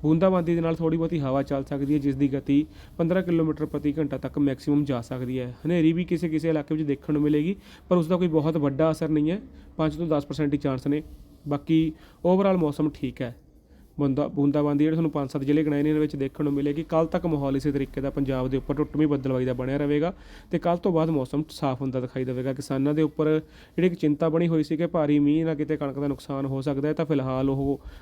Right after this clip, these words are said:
ਖਤਰਾ ਟਲਦਾ ਹੋਇਆ ਦਿਖਾਈ ਦੇ ਰਿਹਾ ਹੈ। ਆਉਂਦੇ ਦਿਨਾਂ ਵਿੱਚ ਉੱਨੀ ਤਰੀਕ ਦੇ ਨੇੜੇ ਤੇੜੇ ਫੇਰ ਤੋਂ ਇੱਕ ਮੀਂਹ ਦੀ ਸੰਭਾਵਨਾ ਪੰਜਾਬ ਦੇ ਵਿੱਚ ਬਣਦੀ ਹੋਈ ਦਿਖਾਈ ਦੇ ਰਹੀ ਹੈ, ਜਿਹਦੇ ਬਾਰੇ ਨਵੀਂ ਜਾਣਕਾਰੀ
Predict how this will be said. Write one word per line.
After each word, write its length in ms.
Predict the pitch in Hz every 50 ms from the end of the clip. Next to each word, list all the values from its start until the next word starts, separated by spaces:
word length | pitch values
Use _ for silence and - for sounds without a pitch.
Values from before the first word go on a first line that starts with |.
| - -
ਖਤਰਾ 280 | - 151 - 151 151
ਟਲਦਾ 320 | 147 - 143 131 131 127 139
ਹੋਇਆ 180 | 135 143 143
ਦਿਖਾਈ 320 | 143 139 - - 127 131 131
ਦੇ 140 | 135 143
ਰਿਹਾ 160 | 143 156 165 190
ਹੈ। 120 | - - - - - - _ -
ਆਉਂਦੇ 240 | 147 156 165 190 190
ਦਿਨਾਂ 200 | 190 190 185 180
ਵਿੱਚ 160 | 180 180 -
ਉੱਨੀ 220 | 165 165 165 180
ਤਰੀਕ 180 | 175 190 185 175
ਦੇ 100 | 160 175
ਨੇੜੇ 180 | 165 160 156 143
ਤੇੜੇ 200 | 160 147 151 147
ਫੇਰ 240 | 147 - 147 151
ਤੋਂ 140 | 151 - 160
ਇੱਕ 120 | 147 - 147
ਮੀਂਹ 220 | 139 135 135 143
ਦੀ 100 | 147 160
ਸੰਭਾਵਨਾ 440 | 147 170 160 160 151 139 135 139 135
ਪੰਜਾਬ 360 | - 139 135 135 131 127 123
ਦੇ 100 | 123 131
ਵਿੱਚ 120 | 131 127
ਬਣਦੀ 320 | 139 131 131 127 127 123 139
ਹੋਈ 180 | 123 139 131
ਦਿਖਾਈ 280 | 127 127 - - 127 127
ਦੇ 140 | 123 135 131
ਰਹੀ 140 | 135 139 151
ਹੈ, 60 | 151
ਜਿਹਦੇ 280 | 139 139 139 147 160
ਬਾਰੇ 200 | 156 151 147 156
ਨਵੀਂ 300 | 147 135 131 135 151 160
ਜਾਣਕਾਰੀ 480 | 156 160 147 147 143 156 147 143 143